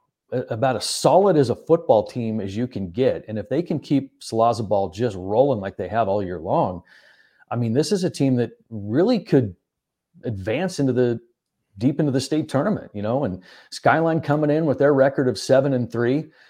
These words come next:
They had a big, big win over Idaho Falls, winning that one forty-five to six. But, you know, this is, um,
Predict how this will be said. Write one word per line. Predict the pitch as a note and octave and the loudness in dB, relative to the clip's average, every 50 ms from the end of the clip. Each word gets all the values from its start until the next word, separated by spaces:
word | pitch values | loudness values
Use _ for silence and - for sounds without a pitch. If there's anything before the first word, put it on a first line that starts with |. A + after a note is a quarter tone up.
| _ _ _ _ - | _ _ _ _ 0
They | A#2 C3 | 2 4
had | C3+ C#3 B2 | 4 4 4
a | G#2 | 2
big, | F2+ F2+ E2+ E2+ - C3 D#3 C#3+ G#2 | 0 -4 -4 0 2 2 2 2 2
big | B2+ A#2 G#2 | 0 0 0
win | A2 A#2 A2+ A2+ | 0 -2 -2 -2
over | A2 G#2+ A2 G#2 | 0 0 2 2
Idaho | G#2+ A2+ A#2 A2 G2+ G#2+ | 4 4 2 2 0 -2
Falls, | G#2 - - A2+ A#2+ A#2+ G#2 G2+ | -6 -4 -2 0 0 0 -2 -4
winning | A#2 A#2+ A#2 G#2+ | -4 -4 -4 -4
that | A2 A#2+ B2 | -4 -6 -6
one | A2+ G#2+ F#2+ | -8 -8 -10
forty-five | - - B2+ A#2+ A#2 G#2+ - - A2 A2 A2+ F2+ | -8 -4 -2 -2 -2 -2 -4 -4 -4 -4 -4 -6
to | - - | -8 -10
six. | - - - - E3+ C3+ F2 E2+ - - | -10 -6 -2 2 2 2 2 2 -2 -8
But, | - - A#2 G2 F2 - _ _ _ _ _ _ _ _ _ _ | -6 -4 -4 -4 -4 -6 _ _ _ _ _ _ _ _ _ _
you | - A#2+ | -4 -2
know, | A#2 A2+ | -2 2
this | A2 D#3 F#3 F#3 - | 4 4 4 4 2
is, | A#3+ A#3 F3+ D#3+ | 0 0 2 4
um, | F#3 D#3+ D#3 D3 C#3 C3 A#2+ G#2 | 4 6 6 4 2 2 0 -4